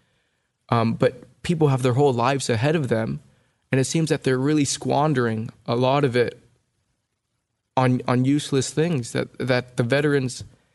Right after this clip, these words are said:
just didn't fight for. It's, I don't know, it, it's sad.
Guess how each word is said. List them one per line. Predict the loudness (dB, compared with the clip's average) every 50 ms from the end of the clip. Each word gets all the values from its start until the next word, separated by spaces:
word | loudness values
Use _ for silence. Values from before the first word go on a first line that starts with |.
| _ _ _ _ _ _ _ _ _ _ _ _
just | -14 -10 -6
didn't | -4 -2 -2 -2
fight | -2 -2 -2 -2 -2 -2 -4
for. | -4 -2 -2 -2 -2 -4 -8 -14 -20 _ -14 -8
It's, | -8 -8 -8 -8 -12 -16 -16 -18 -20 _ _ _ _ _ _ _ _ _ _ _ _ _ _ _ -6 -2
I | -2
don't | 0 0
know, | 0 -2
it, | -2 -4 -2 -2
it's | -2 -2 -2 0
sad. | 0 2 2 4 2 0 -2 -4